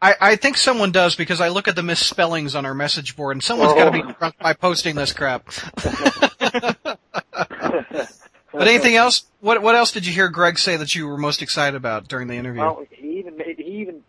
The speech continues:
Speaker 2: you know, answered my little Clone Saga <laughs> question. I was kinda like, "Woohoo!"
Speaker 1: He,
Speaker 2: I was
Speaker 1: he
Speaker 2: kinda
Speaker 1: did.
Speaker 2: jumping, uh, he, I was jumping up and down. He said, "I'm well aware of that," and, uh, I'm really
Speaker 1: Yeah.
Speaker 2: excited, you know.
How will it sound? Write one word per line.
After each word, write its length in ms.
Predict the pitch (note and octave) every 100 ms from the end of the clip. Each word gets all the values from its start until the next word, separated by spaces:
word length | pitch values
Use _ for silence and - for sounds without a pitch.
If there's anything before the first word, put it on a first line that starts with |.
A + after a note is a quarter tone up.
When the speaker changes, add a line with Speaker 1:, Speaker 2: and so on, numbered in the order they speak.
| E3+
Speaker 2:
you 120 | D#3
know, 260 | B2+ B2 -
answered 300 | D#3 E3 E3+
my 140 | C#3+ B2+
little 200 | D#3 C#3+
Clone 340 | - D3+ D3+ -
Saga 300 | D#3 A#3 E3
<laughs> 80 |
question. 440 | - C3 - - A2+
I 80 | D3+
was 160 | F#4+ -
kinda 160 | G3+
like, 160 | E3+ -
"Woohoo!" 720 | G#4+ F#4 A4+ A#4+ A4 E4+ B3 - - - - -
Speaker 1:
He, 120 | -
Speaker 2:
I 100 | F3+
was 140 | E3 E3
Speaker 1:
he 60 |
Speaker 2:
kinda 120 | D3 E3 G3
Speaker 1:
did. 140 | E4+
Speaker 2:
jumping, 300 | - D#3 C#3 _ _ D#3
uh, 80 | D#3
he, 140 | E3+ E3+ _ -
I 60 | D#3
was 100 | D3 C#3
jumping 300 | F3+ F#3+ F3+
up 100 | F3+
and 120 | D#3+
down. 180 | D3+ F#3
He 80 | C#3
said, 80 | B2+
"I'm 100 | B2
well 140 | A#2+ C3+
aware 220 | D#3 B2
of 80 | A2+
that," 240 | A#2+ C#3+ _ B2+
and, 260 | A#2+ A#2+
uh, 300 | A#2+ A#2 A#2 A2+ _ _ -
I'm 120 | B2
really 160 | A#2+ -
Speaker 1:
Yeah. 220 | B3 D4
Speaker 2:
excited, 140 | C3 C3
you 60 |
know. 160 | A#2